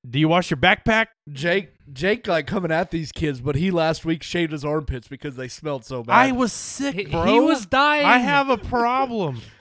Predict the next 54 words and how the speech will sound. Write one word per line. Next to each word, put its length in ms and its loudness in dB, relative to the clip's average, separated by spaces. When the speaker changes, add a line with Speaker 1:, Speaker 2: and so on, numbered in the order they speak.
Speaker 1:
Also, 120 4
Speaker 2:
All 80 6
right. 60 8
Speaker 1:
I 20 4
don't 120 2
smell 220 0
bad 220 0
anymore. 280 -6
Speaker 3:
I 80 -2
was 40 -4
about 160 -8
to 40 -18
say, 160 -6
how's 200 -6
the 80 -10
B 200 -6
O 120 -2
situation 680 -4
Speaker 1:
It, 60 -2
it's 80 -6
Speaker 3:
going, 140 -12
brother? 340 0
Speaker 1:
good. 120 -16
Yeah, 100 -6
Speaker 2:
Number 180 0
Speaker 1:
I 100 2
am, 140 -2
Speaker 2:
six. 440 -10
Speaker 1:
my 220 -6
arm 360 -4
hair's 320 -4
growing 340 -6
back, 260 -6
or 120 -2
my 100 -6
armpit 340 -6
hair, 220 -6
and 180 -8
I 60 -4
don't 180 -4
smell 220 -8
bad 240 -8
anymore. 340 -12
So 200 -18
Speaker 2:
nice. 440 -18
Number 240 -4
six, 400 -8
the 140 -10
first 280 -6
toilet 360 -8
cubicle 420 -6
in 80 -6
a 60 -6
roll, 480 -4